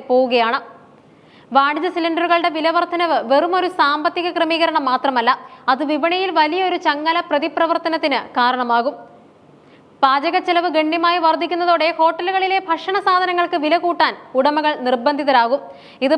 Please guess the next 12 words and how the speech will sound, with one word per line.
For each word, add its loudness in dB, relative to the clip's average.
പുറത്തുനിന്ന് 0
ഭക്ഷണം -2
കഴിക്കുന്നവരെയും 0
വിദ്യാർത്ഥികളെയും 2
ബാധിക്കും. 0
ബേക്കറികൾ, 2
മിഠായി 0
നിർമ്മാണ 0
യൂണിറ്റുകൾ, 0
കാറ്ററിംഗ് 0
സ്ഥാപനങ്ങൾ 0
എന്നിവയുടെ 0